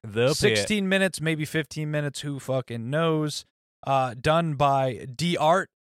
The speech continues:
Speaker 2: Shataggio.
Speaker 1: Okay.
Speaker 2: So here we go. Possibly your worst episode. Japanese anime studio Dart, uh, delivers The Pit in collaboration with Lucasfilm's own animators.
Speaker 1: Okay.
Speaker 2: Obvi-, so they did some of their own animation.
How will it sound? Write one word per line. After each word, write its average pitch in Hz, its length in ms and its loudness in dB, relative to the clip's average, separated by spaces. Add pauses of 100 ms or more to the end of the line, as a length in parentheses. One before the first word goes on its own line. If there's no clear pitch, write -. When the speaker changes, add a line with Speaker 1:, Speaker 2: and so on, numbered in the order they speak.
Speaker 2:
Shataggio. 147 840 -2 (680)
Speaker 1:
Okay. 160 460 0
Speaker 2:
So 175 420 4
here 165 340 0
we 240 140 2
go. 180 360 6
Possibly 175 480 0
your 160 160 2
worst 147 380 0 (100)
episode. 147 600 2 (220)
Japanese 190 640 0
anime 185 360 0
studio 160 540 0 (160)
Dart, 135 480 2 (480)
uh, 143 180 2
delivers 143 560 -2
The 127 120 -8
Pit 165 360 -2
in 139 140 -6
collaboration 175 720 2
with 160 120 -2
Lucasfilm's 165 760 -2
own 185 260 0
animators. 123 800 -4 (220)
Speaker 1:
Okay. 113 220 -2
Speaker 2:
Obvi-, 92 160 -4
so 139 120 -6
they 135 140 -2
did 143 160 -4
some 143 160 -4
of 135 60 -6
their 135 100 -2
own 131 160 -4
animation. 123 640 -4